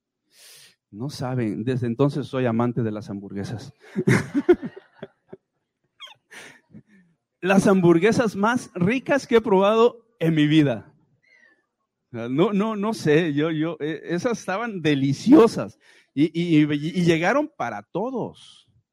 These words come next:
O sea, increíble, pero llegó para todos. Yo dije, me acordé de la bolsita de comida <laughs> que les dije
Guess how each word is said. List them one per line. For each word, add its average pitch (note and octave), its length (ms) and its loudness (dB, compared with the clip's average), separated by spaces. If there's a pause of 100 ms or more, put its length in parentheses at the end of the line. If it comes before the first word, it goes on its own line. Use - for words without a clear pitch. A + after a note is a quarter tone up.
(260)
O - 60 -20
sea, D#3 140 -8
increíble, F3 840 0 (260)
pero E3 280 -4
llegó D#3 600 -8
para - 340 -20
todos. F#3+ 680 -10 (960)
Yo C#3 120 2
dije, D3 440 -4
me B2 160 -2
acordé C#3+ 360 -6
de F#3 100 -4
la D3+ 80 -2
bolsita C3+ 480 -8
de C3 120 -10
comida C#3 360 -6
<laughs> - 380 -16 (680)
que B2+ 80 -10
les A#2+ 140 -6
dije D3+ 320 -6